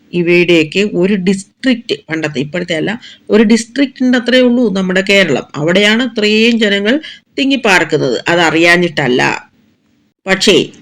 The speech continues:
മലയാളം വാർത്തകൾ കാണുന്നത് പോലെ തന്നെ തെലുങ്ക് വാർത്തകളും പിന്നെ ആ മറ്റുള്ള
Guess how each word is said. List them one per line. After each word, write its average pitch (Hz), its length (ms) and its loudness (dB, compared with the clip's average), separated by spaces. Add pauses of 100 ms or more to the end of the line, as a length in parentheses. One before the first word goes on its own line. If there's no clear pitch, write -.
(100)
മലയാളം 170 460 4
വാർത്തകൾ 170 400 0
കാണുന്നത് 170 480 0
പോലെ 170 240 0
തന്നെ 175 180 0 (120)
തെലുങ്ക് 170 240 0
വാർത്തകളും 165 720 -4 (340)
പിന്നെ 180 420 -4 (100)
ആ 196 40 0
മറ്റുള്ള 180 480 2